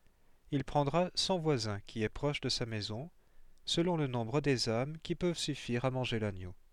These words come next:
Or l'agneau sera sans tache, mâle, ayant un an.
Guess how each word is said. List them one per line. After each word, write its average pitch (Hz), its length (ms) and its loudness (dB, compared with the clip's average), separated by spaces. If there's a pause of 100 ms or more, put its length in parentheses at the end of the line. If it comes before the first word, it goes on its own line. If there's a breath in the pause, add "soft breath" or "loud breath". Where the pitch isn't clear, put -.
(600)
Or 117 200 2
l'agneau 151 460 2 (220 soft breath)
sera 160 340 2
sans 175 240 2
tache, - 600 -2 (520)
mâle, 113 600 2 (340)
ayant 156 460 2
un 160 240 0
an. 95 140 -4